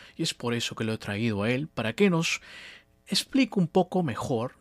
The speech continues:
de cómo es, ¿no?, estar en diferentes estados de conciencia. Y no solamente eso, también nos va a instruir, nos va a educar un poco. Bueno, antes de darle la bienvenida a Ibra,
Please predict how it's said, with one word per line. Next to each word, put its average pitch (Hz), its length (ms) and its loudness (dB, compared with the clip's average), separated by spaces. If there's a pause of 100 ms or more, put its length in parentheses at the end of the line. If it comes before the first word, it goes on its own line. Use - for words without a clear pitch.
de 143 120 -6
cómo 151 440 2
es, 123 600 -4
¿no?, 120 280 -8
estar 127 340 -8
en 123 100 -4
diferentes 104 460 -10
estados 127 320 -2
de 139 80 -2
conciencia. 170 640 0
Y 175 60 2
no 226 120 6
solamente 208 600 2
eso, - 260 -2
también 139 440 -2 (360)
nos 123 200 -6
va 151 60 -2
a 151 60 0
instruir, 139 520 -2
nos 110 220 -4
va 127 60 0
a 127 40 0
educar 113 320 -4
un 104 120 -8
poco. - 460 -10 (280)
Bueno, 131 360 -8 (320)
antes 190 340 0
de 127 100 0
darle 170 260 10
la 202 120 10
bienvenida 135 480 6
a 117 60 6
Ibra, 151 400 4